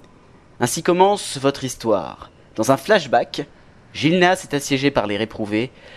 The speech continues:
et les rumeurs d'une pandémie courent. Vous rencontrez un dissident, Crowley, qui pense que l'isolationnisme de Gilneas est une erreur et que l'on devrait s'allier à l'Alliance.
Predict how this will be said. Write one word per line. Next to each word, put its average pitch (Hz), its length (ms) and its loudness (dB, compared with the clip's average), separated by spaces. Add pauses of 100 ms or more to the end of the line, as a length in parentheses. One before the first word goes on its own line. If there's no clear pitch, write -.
(140)
et 117 60 0
les 123 80 6
rumeurs 165 400 6
d'une 139 220 -4
pandémie 135 480 0
courent. 85 560 -8 (420)
Vous 113 120 -8
rencontrez 135 580 0
un 117 100 0
dissident, 135 600 -4 (240)
Crowley, 120 440 2 (640)
qui - 140 -10
pense 143 360 0
que 120 120 -6
l'isolationnisme 127 920 0
de 98 120 -4
Gilneas 117 480 0
est - 140 -14
une 95 100 -4
erreur 143 540 0 (220)
et - 60 -20
que 117 120 -8
l'on 113 100 -2
devrait 127 300 0
s'allier 147 420 -2
à 92 40 0
l'Alliance. 78 680 -10